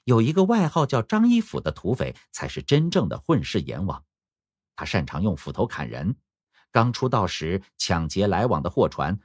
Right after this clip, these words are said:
能一连劈下五个船员的肩膀，鲜血染红了万亩档的水面。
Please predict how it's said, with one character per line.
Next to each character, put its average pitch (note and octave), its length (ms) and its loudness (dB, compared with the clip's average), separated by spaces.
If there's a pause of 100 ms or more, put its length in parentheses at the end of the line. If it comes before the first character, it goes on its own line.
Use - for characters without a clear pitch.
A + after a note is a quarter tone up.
能 E2+ 300 -2
一 G3 160 2
连 D#2+ 200 0
劈 E3+ 220 -4
下 - 220 -4
五 C#3 240 -8
个 E3+ 100 2
船 - 240 -2
员 F#2+ 160 0
的 G#2+ 80 0
肩 D3+ 260 2
膀， - 220 -8 (600)
鲜 G2 280 4
血 F2 160 0
染 C#2 280 -4
红 D#2+ 160 -4
了 E2+ 100 2
万 G2 180 0
亩 C2+ 140 -6
档 E2+ 180 -4
的 C#2+ 80 -8
水 - 280 -10
面。 F2 240 -4